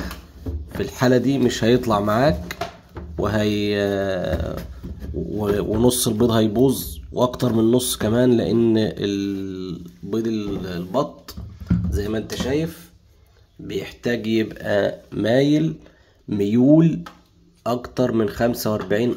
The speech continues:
اكتر من بيض الفراخ. لو وقفته ما هيجيبش الخمسة وأربعين ابدًا. يبقى انت عندك اهم نقطتين، اهم نقطتين.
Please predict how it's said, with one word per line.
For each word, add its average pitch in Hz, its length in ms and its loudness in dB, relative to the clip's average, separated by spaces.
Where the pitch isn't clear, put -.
اكتر 131 340 -2
من 101 280 0
بيض 113 240 2
الفراخ. 113 500 -2
لو 101 140 0
وقفته 127 560 0
ما 113 120 0
هيجيبش 101 460 0
الخمسة 113 460 -2
وأربعين 107 420 0
ابدًا. 127 480 0
يبقى 104 300 -4
انت 113 180 -2
عندك 113 460 0
اهم 143 680 4
نقطتين، 143 880 2
اهم 143 540 6
نقطتين. 131 680 2